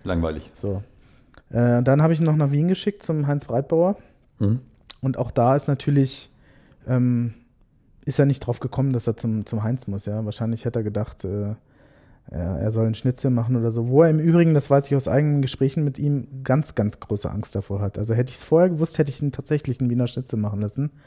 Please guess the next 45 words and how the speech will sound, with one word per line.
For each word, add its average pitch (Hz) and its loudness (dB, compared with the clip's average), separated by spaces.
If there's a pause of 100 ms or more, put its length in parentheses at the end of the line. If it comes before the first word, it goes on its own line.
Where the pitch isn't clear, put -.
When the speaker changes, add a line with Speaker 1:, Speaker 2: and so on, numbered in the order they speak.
(420)
Speaker 2:
Weil 113 4
da 123 8
sagt 147 4
er, 143 6
das 123 0
ist - -6
was, 131 2
wo 131 2
er 127 6
sagt, 120 -2 (380)
da 113 0
gibt 127 -2
er 123 2
vorher 131 2
schon 113 -2
auf. 104 -4
Das - -14
Speaker 1:
Also, 107 4
Speaker 2:
kann 127 6
man, 120 2 (300)
Speaker 1:
dann, 107 0
Speaker 2:
das 110 4
Speaker 1:
dann 113 2
hau 117 4
Speaker 2:
kann 139 6
Speaker 1:
ich 131 6
jetzt 135 4
Speaker 2:
man 120 2
Speaker 1:
mal 107 4
einen 95 0
Tipp 107 -4
raus. 87 -2
Tim, 127 2
falls 104 -4
du 110 -4
das 104 -2
hören 120 2
solltest, 110 -4 (100)
Speaker 2:
Ja. 113 -4
Speaker 1:
plattieren, 120 0 (540)
mit - 0
der 120 2
Zitrone 143 0
<laughs> - -12
einreiben, 98 2